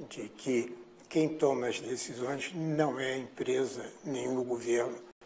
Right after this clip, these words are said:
são as pessoas. Que, portanto, você se esconder, eh,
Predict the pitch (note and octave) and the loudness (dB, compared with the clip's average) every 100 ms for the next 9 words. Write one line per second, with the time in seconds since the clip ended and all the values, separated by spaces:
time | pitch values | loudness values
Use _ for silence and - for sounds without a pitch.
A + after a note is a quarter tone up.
0 | - - - C3 - - A2 - B2+ A2 | -20 -12 -4 -2 -2 -2 -4 0 0 0
1 | - - - - - - - - A#2+ - | -4 -10 -14 -20 -20 -20 -20 -14 -12 -10
2 | - - D3+ B2 - - - - - - | -12 2 4 4 -2 -12 -16 -16 -14 -12
3 | C3+ B2 - C#3 A2 E3 - - A#2+ A2+ | -2 0 2 2 0 0 -2 0 0 2
4 | A#2 - - - - - - - - | 0 -2 -12 -18 -20 -12 -10 -6 -6